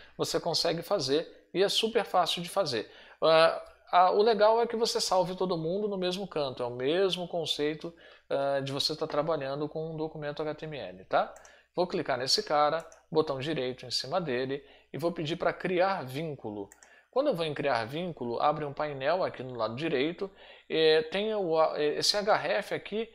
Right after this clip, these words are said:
é o Hyperlink Reference, é o, o caminho que você vai dar pro outro arquivo que você quer acessar,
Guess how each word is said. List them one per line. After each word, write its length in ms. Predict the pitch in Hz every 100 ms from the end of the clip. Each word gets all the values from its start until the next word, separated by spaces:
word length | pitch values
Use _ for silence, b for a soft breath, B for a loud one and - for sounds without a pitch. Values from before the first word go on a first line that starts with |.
| B B B
é 140 | 156
o 280 | 170 180 170
Hyperlink 680 | 214 226 180 165 175 196 147
Reference, 720 | 143 151 - 127 127 - 147
é 80 | 151
o, 220 | 165 -
o 40 |
caminho 460 | - 208 190 233 254
que 80 | 233
você 240 | 208 -
vai 140 | 196 185
dar 160 | 180 196
pro 140 | 185
outro 220 | 185 190
arquivo 340 | 180 151 175 175
que 100 | 180
você 200 | 165 -
quer 140 | 170
acessar, 520 | 165 175 165 - 92